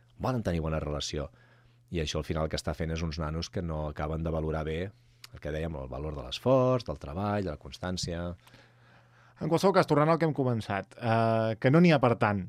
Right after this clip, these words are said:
Speaker 2: a la, a la selectivitat. Una vegada passa, eh, fan aquesta reflexió?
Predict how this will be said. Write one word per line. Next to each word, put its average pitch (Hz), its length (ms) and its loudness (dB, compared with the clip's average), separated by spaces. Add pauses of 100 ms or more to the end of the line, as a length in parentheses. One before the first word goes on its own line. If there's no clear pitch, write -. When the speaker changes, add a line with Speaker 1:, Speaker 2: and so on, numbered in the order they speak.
(120)
Speaker 2:
a 107 80 0
la, 107 160 2
a 110 180 -4
la 107 140 0
selectivitat. 113 720 -2
Una 185 80 6
vegada 202 300 4
passa, 117 340 -2 (560)
eh, 131 400 4
fan 175 220 4
aquesta 123 340 0
reflexió? 123 640 2